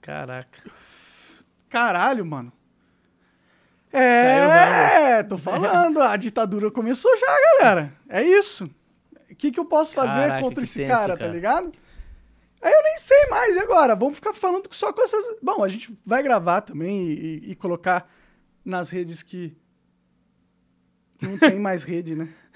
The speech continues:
Speaker 2: Eu não sei, eu não sei o que eu vou fazer, tá ligado? Esse é o Brasil, mano.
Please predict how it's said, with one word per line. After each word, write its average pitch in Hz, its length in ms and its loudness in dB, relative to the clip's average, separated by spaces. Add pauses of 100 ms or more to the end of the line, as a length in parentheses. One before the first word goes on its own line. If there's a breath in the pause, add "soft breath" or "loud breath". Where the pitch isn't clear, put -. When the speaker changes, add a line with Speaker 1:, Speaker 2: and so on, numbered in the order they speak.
Speaker 2:
Eu 220 100 -4
não 539 140 2
sei, 523 280 6 (240)
eu 277 140 2
não 359 80 -2
sei 381 160 -2
o - 20 -6
que 302 60 -6
eu 339 60 0
vou 320 120 2
fazer, 294 340 0 (120)
tá 247 80 -4
ligado? 285 400 -2 (640 loud breath)
Esse 285 340 0
é 403 40 2
o 381 60 0
Brasil, 370 480 4
mano. 160 280 -6